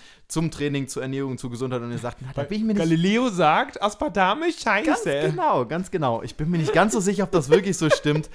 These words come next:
Speaker 2: <laughs>
Speaker 1: Dann könnt ihr natürlich auch selber aktiv werden. Und zwar, ähm, geht ihr auf PubMed oder auch sonst irgendeine, ähm, Plattform, wo ihr eben Studien nachlesen könnt und guckt da mal nach der letzten Meta-Analyse, nach einem guten Review,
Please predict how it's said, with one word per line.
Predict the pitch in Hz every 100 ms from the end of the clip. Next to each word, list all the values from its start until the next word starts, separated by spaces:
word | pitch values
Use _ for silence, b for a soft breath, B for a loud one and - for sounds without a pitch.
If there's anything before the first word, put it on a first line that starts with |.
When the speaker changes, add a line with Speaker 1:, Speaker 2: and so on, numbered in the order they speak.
| B
Speaker 2:
<laughs> | -
Speaker 1:
Dann | 156 247
könnt | - 202
ihr | 190
natürlich | 170 160 175 165 139
auch | 120
selber | 139 190 147
aktiv | 117 - 107
werden. | 107 113
Und | 107
zwar, | - 120 - B B
ähm, | 120 127 127
geht | 147 156
ihr | 143
auf | 127 -
PubMed | 139 139 131 127
oder | 127 123
auch | 120
sonst | 127 139 - - -
irgendeine, | 156 165 135 131 127 117
ähm, | 117 113 113 110 107 - - - - -
Plattform, | 143 147 139 120
wo | 127
ihr | 120
eben | 113 113
Studien | - 185 139
nachlesen | 135 131 127 120
könnt | 110 117 113 - B B
und | - 120
guckt | - 135
da | 131 123
mal | 127
nach | 120
der | 117 117
letzten | 120 - - 113 104
Meta-Analyse, | 110 131 151 147 123 123 117 113 110 107
nach | 107 110
einem | 117
guten | 113 139 135
Review, | 117 135 139 139 135 127